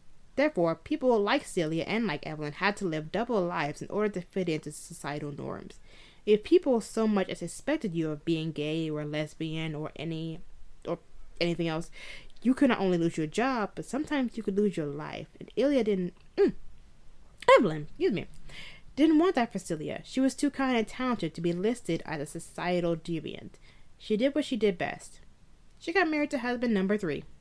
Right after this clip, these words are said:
Okay, I asked myself the same question that some of you are asking yourselves right now.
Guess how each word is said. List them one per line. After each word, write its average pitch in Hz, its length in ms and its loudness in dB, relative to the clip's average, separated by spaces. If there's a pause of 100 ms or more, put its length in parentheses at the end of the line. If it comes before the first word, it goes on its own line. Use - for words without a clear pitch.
(2250)
Okay, 185 160 -4 (420)
I 320 240 4
asked 190 300 2
myself 170 400 -2
the 147 120 -6
same 311 460 0
question 196 320 -2
that 190 80 -8
some 190 160 0
of 190 100 0
you 165 200 0
are - 20 -4
asking 147 320 -6
yourselves 151 560 -6
right 143 220 -8
now. - 220 -8